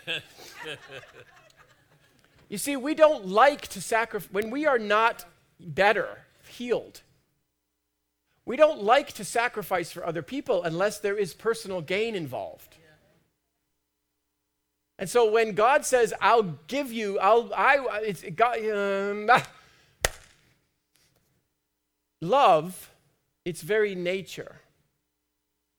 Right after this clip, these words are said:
is completely, it never thinks about itself. Not one time has God ever thought of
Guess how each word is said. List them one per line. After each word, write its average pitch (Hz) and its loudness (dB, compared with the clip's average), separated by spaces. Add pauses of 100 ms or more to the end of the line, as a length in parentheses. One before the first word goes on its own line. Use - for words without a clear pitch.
is 165 -4
completely, 185 -10 (600)
it - -14
never 214 0
thinks 226 -4
about 165 -2
itself. - -10 (440)
Not 208 0
one 202 0
time 196 -6
has 143 -8
God 160 0
ever 175 -6
thought 180 0
of 143 -6